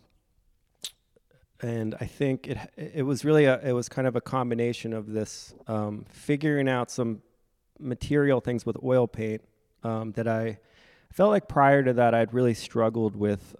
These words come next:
um, how I wanted to paint. Um, I don't, it, it's like, uh,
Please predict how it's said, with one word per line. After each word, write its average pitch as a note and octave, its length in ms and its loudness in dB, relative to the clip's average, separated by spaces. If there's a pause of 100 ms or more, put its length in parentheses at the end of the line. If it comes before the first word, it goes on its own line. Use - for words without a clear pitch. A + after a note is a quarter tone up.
um, G#2+ 400 -4 (1700)
how C#3+ 460 0
I B2 140 2
wanted A2+ 640 -4
to G#2+ 160 -6 (140)
paint. C#3+ 500 -6 (140)
Um, G#2+ 560 -6
I B2 120 -10
don't, C3+ 180 -8 (100)
it, B2 200 -10
it's C#3 200 -12
like, A#2 300 -6 (300)
uh, A2+ 340 -10